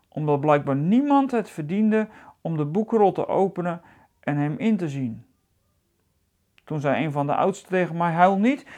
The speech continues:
want de leeuw uit de stam van Juda, de telg van David, heeft de overwinning behaald. En daarom mag hij de boekrol met de zeven zegels openen." Toen zag ik midden voor de troon een lam staan,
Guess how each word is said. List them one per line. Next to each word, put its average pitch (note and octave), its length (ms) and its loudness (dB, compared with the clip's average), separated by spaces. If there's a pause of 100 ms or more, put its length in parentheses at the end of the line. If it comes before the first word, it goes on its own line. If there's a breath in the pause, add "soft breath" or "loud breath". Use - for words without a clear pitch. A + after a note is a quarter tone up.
(160 loud breath)
want F3 180 0
de F3 80 6
leeuw C4+ 400 6
uit G3 180 6
de F#3 80 -4
stam C4+ 360 2
van G3 180 -2
Juda, A#3+ 420 4
de F#3 240 -4
telg C#4+ 400 6
van E3+ 180 -4
David, G#3 500 2 (360 loud breath)
heeft F3+ 240 2
de - 80 0
overwinning F#3+ 580 2
behaald. D3+ 380 2
En - 100 -8
daarom F3 280 4
mag D#3+ 180 2
hij G#3+ 260 2
de C#4+ 100 0
boekrol C#4 400 0
met C4 180 2
de A3+ 100 0
zeven A3 380 0
zegels G3+ 400 0
openen." F3 480 -2 (2000)
Toen F#3 300 -2 (320 soft breath)
zag D#3 280 -4
ik D#3 220 -4
midden G3 320 0
voor F3+ 160 2
de D#3 140 -2
troon A3 420 2 (300 loud breath)
een E3+ 200 -4
lam F3+ 220 0
staan, - 440 -8